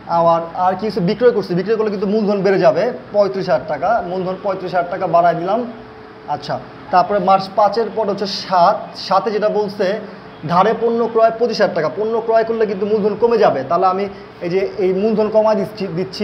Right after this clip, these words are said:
পঁচিশ হাজার টাকা। আর হচ্ছে কি সৃষ্টি হচ্ছে, ধারে ক্রয় করছি, তাহলে পাওনাদার ক্রেডিট হইছে,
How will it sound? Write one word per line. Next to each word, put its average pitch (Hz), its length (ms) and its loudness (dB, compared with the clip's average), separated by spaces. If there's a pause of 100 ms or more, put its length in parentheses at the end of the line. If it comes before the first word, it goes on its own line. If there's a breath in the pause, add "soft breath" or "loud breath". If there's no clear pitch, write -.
(100)
পঁচিশ 208 240 -6
হাজার 175 160 0
টাকা। 196 240 0 (1200)
আর 180 240 4
হচ্ছে 180 320 -2 (340)
কি 220 120 -6
সৃষ্টি 233 280 -6
হচ্ছে, 220 180 -2
ধারে 185 260 4
ক্রয় 214 260 -2
করছি, 180 240 -6
তাহলে 175 240 -6
পাওনাদার 220 340 0
ক্রেডিট 214 240 4
হইছে, 165 240 -4